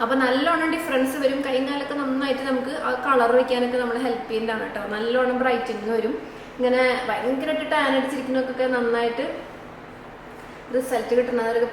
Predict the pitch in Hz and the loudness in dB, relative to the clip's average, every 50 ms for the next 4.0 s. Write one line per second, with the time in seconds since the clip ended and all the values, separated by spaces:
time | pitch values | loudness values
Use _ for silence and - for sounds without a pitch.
0 | - - 233 - - - 214 196 - - - - - - - - - - - - | -2 -2 -2 0 0 -2 -4 -4 -4 -4 -6 -6 -8 -10 -12 -14 -14 -16 -16 -16
1 | - - - - - - - - - - - 233 240 262 269 262 269 285 294 311 | -16 -16 -16 -16 -16 -16 -16 -16 -12 -8 -2 4 4 4 4 4 2 2 0 0
2 | 320 349 339 330 311 294 285 - 320 - 330 320 320 285 277 285 294 285 277 262 | 0 0 0 0 0 0 0 0 -2 -4 -4 -4 -2 -2 0 0 0 2 2 2
3 | 269 269 - 262 226 240 254 - 285 285 269 254 254 254 269 277 294 294 285 294 | 0 0 2 2 4 4 4 4 2 2 2 2 0 0 0 0 0 0 0 -2